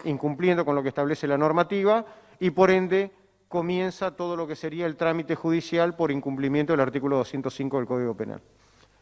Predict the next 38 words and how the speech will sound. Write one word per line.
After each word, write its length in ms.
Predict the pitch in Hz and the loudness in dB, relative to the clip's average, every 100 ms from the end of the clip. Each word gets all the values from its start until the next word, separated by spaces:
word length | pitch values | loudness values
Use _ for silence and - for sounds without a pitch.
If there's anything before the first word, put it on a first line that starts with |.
| - | 4
Es 100 | 208 | 8
lo 60 | |
que 80 | 175 | 8
estamos 260 | 175 170 151 | 8 4 -2
haciendo, 480 | 151 196 190 185 185 - _ _ - | 0 0 0 -2 -4 -20 _ _ -8
estamos 320 | 151 175 165 | -2 2 0
pidiendo 840 | 156 160 165 175 170 175 175 - - _ _ _ _ _ _ _ _ _ _ | 0 0 2 2 4 4 2 -2 -20 _ _ _ _ _ _ _ _ _ _
de 240 | 127 139 135 | -4 -2 -2
todas 340 | - 233 196 | 4 6 8
las 100 | 160 | 6
maneras 320 | 151 156 165 | 2 2 0
posibles 680 | - 143 - 175 170 170 - _ _ _ - | -2 -6 -2 -2 -2 -4 -6 _ _ _ -6
de 160 | 139 | -2
que 80 | 147 | -2
se 160 | - 147 | 0 0
respete 440 | 139 - 247 175 | 0 0 0 2
lo 120 | 151 | 2
que 80 | 151 | 2
es 40 | |
la 100 | 147 | 0
normativa, 600 | 143 135 135 135 175 175 | 0 0 -2 -2 0 0
porque 480 | 151 147 156 151 - | 0 -2 0 -2 -2
no 200 | 151 185 | 0 2
es 100 | 220 | 4
un 120 | 165 147 | 2 0
juego. 460 | 180 151 110 101 - - - _ | 4 4 2 -6 -12 -20 -20 _
Si 180 | - 151 | -6 2
bien 140 | 180 | 6
la 80 | 214 | 6
provincia 320 | 170 180 185 | 8 6 6
del 100 | 165 | 4
Chubut 380 | 151 160 185 185 - - - | 6 6 6 4 -10 -20 -2
ha 80 | 156 | 2
realizado 560 | 156 160 147 - 170 165 | 4 4 2 4 6 6
las 140 | 143 | 2
cosas 260 | 175 160 156 | 0 -2 0
como 260 | 156 143 | 0 0
corresponde, 760 | 127 127 123 - 208 160 151 | 0 -2 0 6 8 8 0